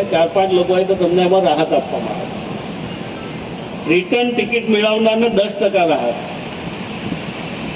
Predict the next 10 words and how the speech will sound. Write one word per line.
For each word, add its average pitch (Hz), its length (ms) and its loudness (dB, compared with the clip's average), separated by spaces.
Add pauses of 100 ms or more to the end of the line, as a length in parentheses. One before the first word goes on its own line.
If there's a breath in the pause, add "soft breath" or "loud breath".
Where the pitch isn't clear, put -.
(1800)
ગુજરાત 208 540 0 (140)
રાજ્યની 196 480 2
બહારના 196 440 2
વિદ્યાર્થીઓ 202 680 2 (220)
માટે 185 300 0 (220)
પ્રવાસ 202 440 2 (200)
માટે 180 340 2
પણ 208 300 2
જોગવાઈ 170 480 4
છે. 156 140 4